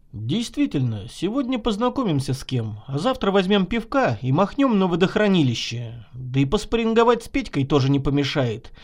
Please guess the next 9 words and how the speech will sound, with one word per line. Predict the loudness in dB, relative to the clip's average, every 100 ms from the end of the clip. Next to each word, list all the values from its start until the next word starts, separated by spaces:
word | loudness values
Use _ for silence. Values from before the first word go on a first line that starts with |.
| -20 -18 -8
Каратэ | -4 -4 0 2
вещь | 2 0
серьёзная, | -2 -2 2 2 2 0 0 -2 -6 -10
постоянная | -8 -2 0 2 2 0
практика | 2 0 0 -2 0
нужна». | 2 2 2 -2 -4 -12 -16 -20 -20 -20 -20 -20 -10
«Окей, | -8 -8 -4 -2 -2 -8 -8
пошли | -2 -2 -2 -2
заниматься». | -2 0 0 2 0 -2 -10 -12